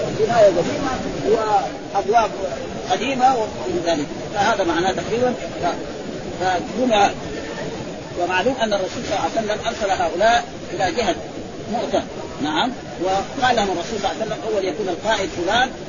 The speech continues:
ثم إذا مات فلان يكون فلان، ثم يكون مات فلان." وبالفعل، ها، مات أول جعفر بن أبي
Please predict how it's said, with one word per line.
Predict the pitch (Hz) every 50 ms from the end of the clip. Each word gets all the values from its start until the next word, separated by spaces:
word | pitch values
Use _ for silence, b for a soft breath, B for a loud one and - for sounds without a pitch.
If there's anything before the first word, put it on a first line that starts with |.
| - -
ثم | 247 240 220 208
إذا | 190 180 190 180
مات | 180 196 180 160
فلان | 165 180 180 180 190 190 170
يكون | 170 - 196 175 160 160
فلان، | 170 185 214 240 240
ثم | 190 226 208
يكون | 196 190 175 143 151 - 165
مات | 160 160 - - - -
فلان." | 165 214 240 233 - - - - -
وبالفعل، | 233 226 233 208 208 247 - - 320 - - - - 170
ها، | 220 - 233 -
مات | 165 190 220 202 -
أول | 208 185 185 185 180 175 160 - - - - - -
جعفر | 202 185 175 180
بن | 170 160 165 - -
أبي | 156 156